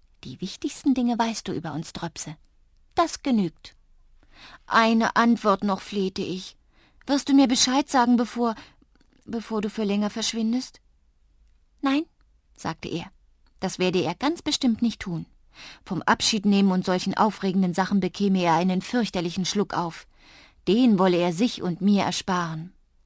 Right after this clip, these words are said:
Das sagte er sehr freundlich, aber entschlossen. Schon wenige Tage später war er verschwunden. Auch ohne Abschied spürte ich plötzlich,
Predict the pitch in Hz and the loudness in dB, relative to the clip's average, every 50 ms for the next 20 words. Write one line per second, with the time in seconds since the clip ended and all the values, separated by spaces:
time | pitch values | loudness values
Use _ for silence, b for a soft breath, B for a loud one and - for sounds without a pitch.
0 | _ _ _ b b b b b b b - 165 - - 156 160 - - 127 151 | _ _ _ b b b b b b b -14 -12 -8 -8 -8 -8 -8 -8 -6 -6
1 | 165 160 165 156 156 - - - 170 175 190 196 - 294 302 - - - - 170 | -6 -6 -6 -8 -10 -10 -10 -8 -6 -4 -4 -4 -4 -6 -6 -8 -10 -10 -6 -6
2 | 170 165 170 - - 254 - - 196 175 175 - - - - _ _ _ _ _ | -4 -4 -6 -4 -4 -6 -6 -6 -6 -8 -8 -8 -12 -14 -14 _ _ _ _ _
3 | _ _ b b b b b b b b b b b b b b b b b b | _ _ b b b b b b b b b b b b b b b b b b
4 | b b - - - 190 180 175 165 240 254 240 247 214 226 208 - 226 208 208 | b b -10 -6 -4 -2 -2 0 2 4 6 6 6 4 2 0 0 0 0 0
5 | 190 220 - - - 208 202 - 202 196 165 196 170 147 185 - 190 185 - - | 0 0 -2 -2 0 0 0 0 0 -2 -2 -2 -2 -2 -4 -4 -6 -6 -6 -6
6 | 180 180 175 165 170 170 170 175 - _ _ _ _ _ _ _ _ _ _ _ | -6 -6 -6 -6 -6 -8 -12 -12 -14 _ _ _ _ _ _ _ _ _ _ _
7 | _ _ _ - - 170 170 - - - 220 214 208 196 - - 175 185 - - | _ _ _ -4 -4 -4 -4 -4 -4 0 2 2 2 2 2 0 -4 -4 -4 -4
8 | - 202 170 - - - - 196 185 180 - 170 - - - - 190 170 170 - | -4 -4 -4 -6 -8 -6 -4 -4 -4 -4 -4 -6 -8 -6 -8 -6 -6 -6 -6 -6
9 | - 185 180 170 - - - | -8 -8 -8 -8 -10 -12 -18